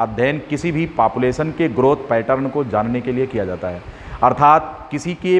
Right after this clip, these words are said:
population की growth pattern जानने के लिए R value का calculation किया जाता है। It is very important parameter, right? R value। अब ये जो R value होती है, इस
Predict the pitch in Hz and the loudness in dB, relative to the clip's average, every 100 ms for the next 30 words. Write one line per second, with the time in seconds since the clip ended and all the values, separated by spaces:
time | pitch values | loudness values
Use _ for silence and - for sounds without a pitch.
0 | 180 127 123 135 143 165 165 170 135 139 | 2 0 0 0 0 0 -2 -4 -2 2
1 | 175 - 151 143 147 139 127 123 127 120 | 4 4 2 2 2 0 0 0 0 -2
2 | 123 127 139 - - - - 135 156 139 | -2 0 -2 -4 -16 -10 2 6 6 4
3 | 123 139 147 147 143 143 120 117 123 127 | 0 0 -2 -2 -2 -2 -2 -2 -2 -6
4 | 139 135 127 127 127 143 147 160 - - | -4 -4 0 0 2 4 4 2 -4 -14
5 | - 123 151 104 87 117 131 147 151 123 | -8 -2 -2 -4 -2 2 2 2 -4 -4
6 | 107 104 110 107 131 175 202 - 110 104 | -4 0 0 2 2 2 0 -2 0 0
7 | 101 95 95 92 123 165 - - - - | 0 -2 -4 0 2 0 -4 -16 -20 -20
8 | - 127 135 131 120 117 98 - - - | 0 4 6 4 2 0 -2 -8 -18 -20
9 | - - 147 185 175 208 202 139 170 147 | -20 0 2 4 6 6 6 6 6 4
10 | 143 180 143 113 143 120 120 - 214 | 2 2 0 -2 -2 -4 -4 -6 -6